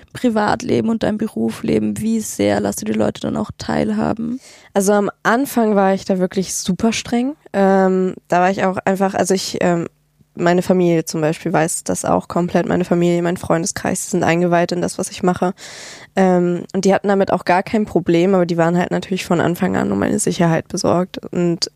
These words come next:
Speaker 2: finde ich auch vollkommen legitim. Ähm,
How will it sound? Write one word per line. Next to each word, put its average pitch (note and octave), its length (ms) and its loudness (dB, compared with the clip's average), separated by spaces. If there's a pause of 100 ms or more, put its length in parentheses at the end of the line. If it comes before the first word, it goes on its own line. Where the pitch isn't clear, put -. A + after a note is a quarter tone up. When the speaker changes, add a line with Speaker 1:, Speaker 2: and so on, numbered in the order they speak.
(880)
Speaker 2:
finde F#3 220 2
ich D#3+ 100 0
auch E3 160 0 (300)
vollkommen E3+ 460 0
legitim. F3 520 0 (680)
Ähm, F#3+ 680 2